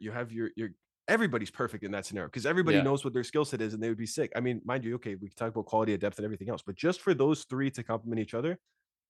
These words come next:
Speaker 2: It's a
Speaker 1: you're not
Speaker 2: sick
Speaker 1: getting a
Speaker 2: midfield.
Speaker 1: whole lot better, <laughs> right? It's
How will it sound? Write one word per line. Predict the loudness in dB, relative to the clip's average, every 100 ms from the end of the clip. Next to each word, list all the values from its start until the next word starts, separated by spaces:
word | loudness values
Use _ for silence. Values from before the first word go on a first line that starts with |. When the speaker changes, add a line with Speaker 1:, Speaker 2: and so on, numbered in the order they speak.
| _ _ _ _ _ _
Speaker 2:
It's | -8
a | -8 -4
Speaker 1:
you're | 2
not | 4
Speaker 2:
sick | 6
Speaker 1:
getting | 6
a | 6
Speaker 2:
midfield. |
Speaker 1:
whole | 6 6
lot | 6 6
better, | 6 4 4 0 -4
<laughs> | 2
right? |
It's | 2